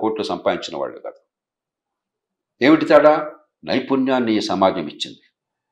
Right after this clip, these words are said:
బుద్ధి వికాసం వచ్చింది. దానివల్ల పెరిగిన వాళ్ళం తప్ప ఎవడో ఇచ్చిన, దానంగా ఇచ్చిన దాని వల్ల కాదు. వాడి దానం ఇచ్చేదంటే నాకు దేవుడు తెలివితేటలు ఇచ్చాడు, నాకు సమానంగా, అందరికీ సమానంగా. వాడిచ్చే దానం,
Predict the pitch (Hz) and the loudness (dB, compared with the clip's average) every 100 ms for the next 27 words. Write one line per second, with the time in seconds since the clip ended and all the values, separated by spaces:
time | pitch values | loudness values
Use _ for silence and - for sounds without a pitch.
0 | _ _ _ _ _ _ 87 107 127 113 | _ _ _ _ _ _ -2 0 4 4
1 | 98 87 71 67 - - _ _ _ _ | 4 2 0 -12 -14 -20 _ _ _ _
2 | _ _ _ _ _ _ _ _ _ _ | _ _ _ _ _ _ _ _ _ _
3 | _ _ _ _ _ _ _ _ _ _ | _ _ _ _ _ _ _ _ _ _
4 | _ - 98 151 180 175 175 175 170 160 | _ 2 4 8 6 6 4 6 6 6
5 | 120 117 110 107 113 - - _ 95 127 | 2 2 4 4 4 0 -10 _ 2 6
6 | 165 277 - 170 160 117 139 165 160 156 | 6 4 2 2 4 6 6 6 2 2
7 | 160 151 135 98 90 92 - 131 143 160 | -2 -4 -4 0 0 0 2 2 4 6
8 | 160 - 110 95 85 87 113 - 165 - | 6 4 2 2 0 -4 -2 -4 -8 -16
9 | _ _ _ _ - 107 147 135 143 147 | _ _ _ _ 0 4 4 6 4 6
10 | 139 120 107 101 - - - 98 90 78 | 4 2 -4 -4 -6 -6 -2 0 0 -2
11 | 78 85 85 73 67 65 76 - _ _ | -6 -8 -10 -12 -14 -14 -16 -16 _ _
12 | - 117 147 175 156 160 160 | 0 2 2 0 -2 -2 -2